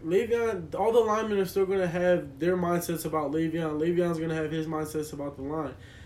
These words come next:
They understand everybody. The one thing that they need to do, that Tomlin needs to bring up, they're all in this team together to try one goal, win the Super Bowl.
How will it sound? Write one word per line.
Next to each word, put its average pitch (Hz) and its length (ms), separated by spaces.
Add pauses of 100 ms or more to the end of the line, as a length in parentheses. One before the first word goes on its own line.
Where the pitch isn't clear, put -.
(160)
They 175 100
understand 202 680 (220)
everybody. 226 520
The 180 160
one 226 180
thing 247 140
that 220 160
they 196 80
need 185 220
to 196 120
do, 208 320
that 151 160
Tomlin 180 320
needs 180 160
to 165 80
bring 170 220
up, 185 260 (420)
they're 180 160
all 214 260
in 214 100
this 202 200
team 196 300
together 175 400
to 156 180 (140)
try 160 360
one 151 420
goal, 151 220
win 180 200
the 214 80
Super 196 300
Bowl. 196 400